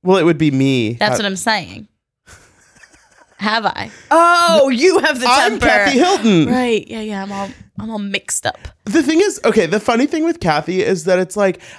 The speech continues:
Speaker 1: I don't <laughs> believe she's never had a temper, but at the same time, I don't really care.
Speaker 2: I don't care.
Speaker 1: I'm not mad that Kathy Hilton is maybe kind of a bitch sometimes, or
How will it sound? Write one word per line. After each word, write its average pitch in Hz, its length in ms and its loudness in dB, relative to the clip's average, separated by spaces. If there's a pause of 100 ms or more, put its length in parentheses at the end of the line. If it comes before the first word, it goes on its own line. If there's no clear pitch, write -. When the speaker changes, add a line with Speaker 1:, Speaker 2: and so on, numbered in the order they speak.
(140)
Speaker 1:
I 240 120 0
don't 339 280 2
<laughs> - 0 -
believe 202 340 0
she's 190 220 -2
never 160 280 2
had 160 200 2
a 156 40 2
temper, 156 380 0
but 190 160 0
at 180 80 -4
the 185 100 -2
same 226 280 2
time, 208 320 0
I 160 80 2
don't 254 180 0
really 208 220 2
care. 135 560 0
Speaker 2:
I 285 80 0
don't 381 200 2
care. 339 680 -4 (200)
Speaker 1:
I'm 214 180 4
not 294 240 2
mad 175 480 2
that 165 160 0
Kathy 165 340 -2
Hilton 165 440 2 (100)
is 151 260 2 (160)
maybe 156 380 2
kind 151 260 -2
of 139 140 0 (320)
a 151 80 -4
bitch 170 220 0
sometimes, 143 520 -2
or 180 160 4